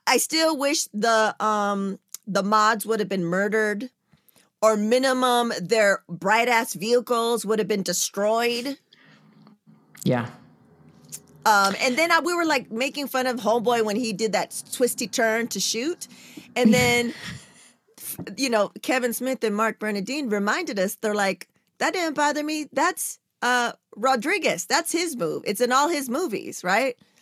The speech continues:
Speaker 2: Uh-huh.
Speaker 1: Where
Speaker 2: Yeah, I
Speaker 1: someone
Speaker 2: guess that's
Speaker 1: so spins. And I was like, "Oh, yeah, I guess so." But no. Um, okay, so, uh, next up, May twenty-fifth,
Speaker 2: <gasps>
Speaker 1: is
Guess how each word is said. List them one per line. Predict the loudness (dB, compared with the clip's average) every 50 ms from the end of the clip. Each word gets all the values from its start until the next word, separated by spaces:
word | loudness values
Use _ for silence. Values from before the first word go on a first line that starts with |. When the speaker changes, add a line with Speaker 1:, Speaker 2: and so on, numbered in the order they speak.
| _ _ _ _
Speaker 2:
Uh-huh. | -2 0 2 2 2 2 2 0 -2 -6 -12 -8 0
Speaker 1:
Where | 2 4 4
Speaker 2:
Yeah, | 6
I | 6
Speaker 1:
someone | 4 6 6 4 4
Speaker 2:
guess | 4 2 0 0
that's | -2 -2 -2
Speaker 1:
so | -6 -2 0 0 0
spins. | 0 -2 -2 0 0 2 2 2 0
And | 0 -2
I | -2
was | -2
like, | -4 -4 -2
"Oh, | -2 -2 0
yeah, | 0 0 0 0 0 -2 -4
I | -4 -4 -2
guess | -2 -2 -2 -2
so." | -4 -4 -2 -2 -4 -4 -2
But | 0 0 0 0 -2 _ _ _ _ _ _
no. | -2 -2 -2 -4 -8 -18 _ -20 -20 -20 -20 -8 _ 2
Um, | 4 4 6 4 4 2 0 -4 -8 -12 _ -2 0 2
okay, | 2 2 0 0
so, | -2 -2 2 4 4 6 6 6 6 6 4 4 2 2 0 -2 -2
uh, | 0 2 2 2 2 2 2 2 2 0 -2 -2 -6 _ _ -6
next | -2 -2 -2 -2 -2 -4 -6 -6 -2
up, | 0 2 2 0 0 -4 _ -20 _ _ _ _ _ _ _ _
May | -4 -2 0 0 0
twenty-fifth, | -2 -4 -4 -4 -4 -4 -6 -6 -6 -2 0 0 0 0 -2 -6 _ _ _ _ _ _
Speaker 2:
<gasps> | -12 -8 -6 -2 0
Speaker 1:
is | 0 2 2 2 0 -2 -4